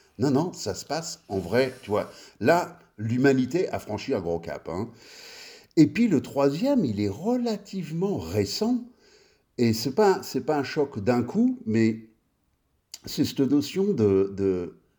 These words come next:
qu'on puisse mesurer, parce que là, il y a un rapport même avec nos métiers et tout ça, hein, et avec ce que j'ai fait pendant des années, c'est qu'on puisse mesurer l'empreinte carbone. Tiens, parce qu'avant, tu dis, « Ah, mais tout ça », parce que moi, c'est des questions que je me suis posées,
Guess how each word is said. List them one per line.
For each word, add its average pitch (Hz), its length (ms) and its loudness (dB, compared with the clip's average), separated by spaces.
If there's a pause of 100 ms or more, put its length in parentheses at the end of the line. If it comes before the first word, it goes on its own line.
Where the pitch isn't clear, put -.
(120)
qu'on 175 180 -6
puisse 208 440 -6
mesurer, 175 840 2 (560)
parce - 140 -14
que 107 80 -4
là, 117 120 2
il 139 40 4
y 110 40 4
a 82 60 2
un 78 60 -2
rapport 82 320 -2
même 90 180 0
avec 82 280 -4
nos 90 100 -2
métiers 92 380 -2
et 82 80 -2
tout 104 100 -10
ça, 131 160 -4
hein, 92 260 0
et 82 120 2
avec 80 500 0
ce - 100 -14
que 95 100 -8
j'ai 82 160 -8
fait 98 120 -2
pendant 82 260 -8
des 78 200 -8
années, 151 260 0 (680)
c'est 127 200 -8
qu'on 123 140 -6
puisse 117 300 -8
mesurer 160 760 0 (540)
l'empreinte 127 420 -2
carbone. 87 500 -4 (500)
Tiens, 190 120 -2
parce 135 180 0
qu'avant, 143 440 0
tu 180 140 -10
dis, « 85 180 -12 (300)
Ah, 107 200 -6
mais 90 120 -10
tout - 180 -16
ça », 110 420 -2
parce - 120 -14
que - 80 -14
moi, 87 100 -2
c'est - 100 -10
des 76 80 -10
questions 90 280 -2
que - 80 -2
je 85 40 -6
me 80 120 -4
suis 92 160 -8
posées, 104 460 0